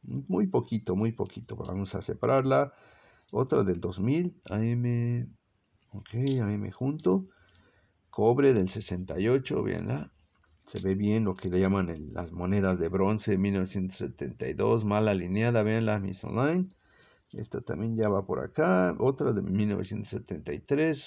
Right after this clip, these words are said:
mal alineada. Vean, aquí se ve doble rim. Dos mil dieciséis. Ya son otras dos de cobre. Aquí las voy a poner.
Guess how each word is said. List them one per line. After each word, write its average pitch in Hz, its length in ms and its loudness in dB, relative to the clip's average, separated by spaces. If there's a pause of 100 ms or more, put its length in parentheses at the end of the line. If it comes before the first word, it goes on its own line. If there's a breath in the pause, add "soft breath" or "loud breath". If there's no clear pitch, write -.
(200)
mal 110 220 2
alineada. 117 540 2
Vean, 110 220 2
aquí - 160 -6
se 104 140 -4
ve 95 140 0
doble 98 360 -2
rim. 180 340 2 (1900)
Dos 98 360 -2
mil 127 120 0
dieciséis. 107 640 -2
Ya 147 160 6
son 175 160 2
otras 143 340 2
dos 143 200 2
de 127 120 2
cobre. 123 320 4
Aquí 104 220 0
las 104 160 0
voy 107 140 0
a 104 80 -2
poner. 120 480 -4